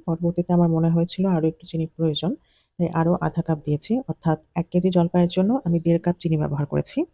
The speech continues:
মিষ্টির ব্যাপারটা আসলে যার যার উপর ডিপেন্ড করে।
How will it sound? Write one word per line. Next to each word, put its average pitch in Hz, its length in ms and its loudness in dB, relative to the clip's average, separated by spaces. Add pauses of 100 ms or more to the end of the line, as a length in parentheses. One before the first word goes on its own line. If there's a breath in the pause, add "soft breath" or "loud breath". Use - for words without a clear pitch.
(560)
মিষ্টির 196 340 2
ব্যাপারটা 202 340 2
আসলে 190 280 2
যার 175 180 6
যার 170 160 2
উপর 175 140 0
ডিপেন্ড 156 300 -4
করে। 156 200 0